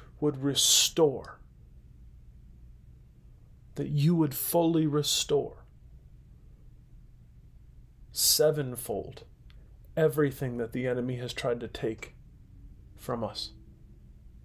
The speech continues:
We ask that you would do this in the name of Jesus, not for our good, Father, but for the power of your name, that everyone would see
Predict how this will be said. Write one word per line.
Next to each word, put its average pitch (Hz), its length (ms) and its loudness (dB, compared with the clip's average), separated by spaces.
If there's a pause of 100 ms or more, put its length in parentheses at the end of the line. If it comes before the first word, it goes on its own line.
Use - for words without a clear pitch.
(1200)
We 156 180 4
ask 147 220 2
that 143 80 -4
you 147 140 0
would 135 160 -2
do 151 160 2
this 139 240 0
in 147 180 -4
the 139 100 0
name 143 400 0
of 139 160 -4
Jesus, 135 440 -2
not 156 260 6
for 127 180 6
our 131 180 8
good, 113 260 -8
Father, 107 300 -4
but 110 200 -2
for - 100 -8
the 117 120 -6
power 151 380 6
of 113 140 -4
your 131 180 0
name, 135 460 0 (760)
that 151 260 2
everyone 160 800 2 (100)
would 143 440 0
see 185 480 0